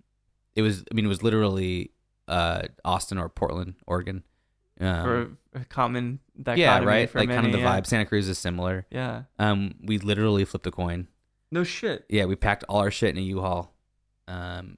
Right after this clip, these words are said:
Speaker 1: and I was like, "Heads is Austin, tails is Portland."
Speaker 2: Yeah.
Speaker 1: And, you know, flipped it, and, and heads won, and we, here we are. You know, we moved across the country.
Speaker 2: Really? What year was this?
Speaker 1: Oh God,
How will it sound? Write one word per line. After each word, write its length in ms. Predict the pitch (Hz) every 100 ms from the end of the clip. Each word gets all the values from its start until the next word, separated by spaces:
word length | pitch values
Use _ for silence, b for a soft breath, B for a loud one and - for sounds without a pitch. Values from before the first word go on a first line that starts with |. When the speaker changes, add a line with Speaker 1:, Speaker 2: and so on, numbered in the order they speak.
| -
Speaker 1:
and 120 | 87
I 40 | 87
was 120 | 87
like, 160 | 85 -
"Heads 580 | 90 92 90 - - -
is 140 | 87
Austin, 420 | 87 - 92 90
tails 360 | 90 90 90 87
is 120 | 85
Portland." 560 | - 98 67 85 87 -
Speaker 2:
Yeah. 320 | 135 139 127 131 _ -
Speaker 1:
And, 540 | 92 87 85 85 87 -
you 120 | 87
know, 220 | 85 87 - _ _ _ _ _ _
flipped 260 | 98 -
it, 220 | 92 87 85
and, 380 | 90 92 98 - -
and 160 | 82 85
heads 240 | 87 85
won, 480 | 90 101 92 90 90 -
and 420 | 87 90 - - _ _ -
we, 180 | 85 82
here 160 | 90 87
we 100 | 92
are. 160 | 104
You 80 | 87 90
know, 40 |
we 60 | 92
moved 360 | 90 85 - _ _ -
across 200 | 87 -
the 60 |
country. 360 | 98 98 92 87 _ -
Speaker 2:
Really? 240 | 127 135
What 140 | 127
year 180 | 135 131
was 120 | 131
this? 240 | 139 151 _ _ _ _ _ _ -
Speaker 1:
Oh 100 | 98
God, 260 | 98 82